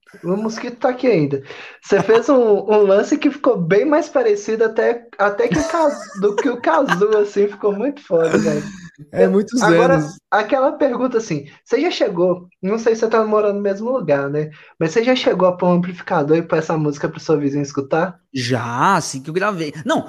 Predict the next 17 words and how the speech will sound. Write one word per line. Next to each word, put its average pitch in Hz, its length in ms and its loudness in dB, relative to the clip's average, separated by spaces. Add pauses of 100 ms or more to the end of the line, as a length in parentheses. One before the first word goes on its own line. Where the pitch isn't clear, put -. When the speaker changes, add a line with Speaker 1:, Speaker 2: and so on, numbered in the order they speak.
(120)
Speaker 2:
inclusive, 151 640 -4
o, 175 320 2
o 165 60 0
processo 180 560 0
criativo 220 840 -2
da 123 160 -2
música, 165 460 0
ela 139 140 2
ouviu 196 200 0
todo, 233 320 4
porque 160 360 -4
a 151 100 -2
minha 208 220 -6
casa 160 420 0
tinha 185 160 -8
um 233 40 -6
estúdio. 226 460 -4